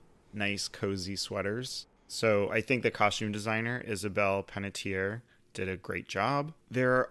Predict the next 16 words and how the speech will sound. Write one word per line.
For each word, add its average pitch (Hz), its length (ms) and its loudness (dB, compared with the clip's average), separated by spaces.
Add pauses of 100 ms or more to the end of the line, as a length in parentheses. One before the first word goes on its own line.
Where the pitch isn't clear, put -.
other 131 300 0
moments 156 420 -2
when 143 100 -2
she's - 460 -4 (220)
talking 117 480 -2
about 123 240 2
the - 80 -2
husband, 107 480 0
and 113 180 -2
this 135 180 0
is 123 140 -2
also, 107 460 -2
again, 92 480 -4 (360)
great 113 320 2
writing, 92 600 0
is 101 480 -2